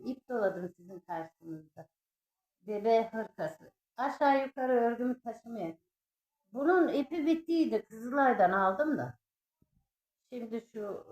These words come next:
açelyan hırkası bitireyim onu. Boncuk dikeceğim. Beyaz boncuklar dikeceğim önüne. İnci. İnciler dikeceğim. İşte böyle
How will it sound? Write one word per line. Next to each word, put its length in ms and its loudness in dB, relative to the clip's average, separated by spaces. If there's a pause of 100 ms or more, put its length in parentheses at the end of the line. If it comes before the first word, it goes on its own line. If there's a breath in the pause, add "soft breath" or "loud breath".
(220)
açelyan 680 2
hırkası 600 -10
bitireyim 560 -6
onu. 260 -2 (1200)
Boncuk 440 -2
dikeceğim. 460 -6
Beyaz 420 2
boncuklar 600 -8
dikeceğim 500 -12
önüne. 500 -6 (200)
İnci. 520 -8 (760)
İnciler 680 -6
dikeceğim. 520 -14 (1120)
İşte 460 -10
böyle 400 0